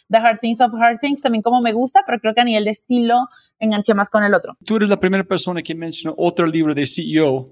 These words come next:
Speaker 2: Entonces, yo quiero saber cómo, cuál fue la conexión con uno y no el otro. Entonces, este, como este libro tiene uno co-, es muy fuerte en muchos sentidos. Entonces, yo entiendo cómo si dar un chip distinto a ver la misma cosa.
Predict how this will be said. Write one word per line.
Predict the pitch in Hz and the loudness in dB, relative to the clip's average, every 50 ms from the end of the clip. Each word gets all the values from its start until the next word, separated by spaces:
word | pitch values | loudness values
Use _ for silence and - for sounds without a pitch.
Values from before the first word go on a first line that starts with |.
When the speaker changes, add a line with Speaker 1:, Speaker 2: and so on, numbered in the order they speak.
| _ _ _ _ - - - - _ | _ _ _ _ -20 -20 -20 -14 _
Speaker 2:
Entonces, | - 160 147 - | -6 -6 -6 -4
yo | - 170 160 | -4 -6 -6
quiero | - - 170 165 | -4 -4 -6 -6
saber | - - 160 156 160 160 156 | -6 -6 -8 -8 -8 -10 -12
cómo, | 160 - 160 160 151 | -10 -6 -6 -6 -6
cuál | - - _ - 170 165 165 165 | -6 -10 _ -2 0 0 0 -2
fue | 165 175 170 | -4 -6 -4
la | 160 151 | -6 -6
conexión | - - 156 156 147 131 - 160 160 156 | -6 -6 -6 -6 -6 -6 -6 -6 -6 -4
con | 156 - - - | -4 -6 -6 -6
uno | - 160 165 160 151 147 151 | -4 -4 -4 -2 -2 -2 -2
y | 147 | -2
no | 147 151 147 147 | 0 0 2 2
el | 143 143 | 4 4
otro. | 147 151 147 - 131 127 117 - | 4 2 2 0 -6 -10 -10 -10
Entonces, | - 147 127 - 151 151 151 143 - | -12 -10 -6 -4 -2 -2 -2 -2 -2
este, | 170 143 160 | -2 -4 -4
como | 156 - 165 165 | -6 -4 -2 -4
este | 160 143 - 156 | -2 -2 -2 -2
libro | 160 156 156 151 | 0 0 0 -2
tiene | 151 160 147 147 143 139 - - - - - _ _ | -2 -2 -2 -2 -2 -4 -6 -10 -18 -20 -20 _ _
uno | - 151 156 156 147 | -2 0 2 2 0
co-, | 147 - - - - | -2 -4 -12 -16 -14
es | - - - - - | -14 -12 -12 -10 -4
muy | 180 175 180 165 | -2 0 0 0
fuerte | 131 - - 180 170 - - - 135 131 160 160 | 0 2 2 2 2 2 0 -4 -6 -6 -6 -6
en | 147 147 | -4 -4
muchos | 156 151 147 - 143 - | -2 -2 -2 -4 -4 -4
sentidos. | 143 139 131 - 147 139 127 | -4 -6 -6 -4 -4 -4 -4
Entonces, | 123 113 - 135 127 127 | -6 -8 -8 -8 -6 -4
yo | 131 147 | -4 -4
entiendo | 139 131 131 143 147 147 143 | -4 -4 -4 -4 -4 -4 -4
cómo | 135 - 143 143 131 | -6 -6 -8 -8 -8
si | - 147 143 139 135 - _ - - - - _ - | -6 -8 -8 -8 -10 -14 _ -20 -20 -20 -20 _ -2
dar | 139 143 147 147 | 0 2 2 4
un | 156 151 | 2 0
chip | 147 - - 165 - | 0 -2 -4 -4 -4
distinto | 147 131 - - 165 156 139 - 143 | -4 -6 -4 -2 -2 -2 -2 0 0
a | 139 | 0
ver | 139 139 139 | 2 2 0
la | 135 | 2
misma | 143 143 127 131 131 | 2 2 2 2 0
cosa. | 127 - 147 139 117 127 120 113 | -2 -2 -4 -4 -4 -6 -10 -12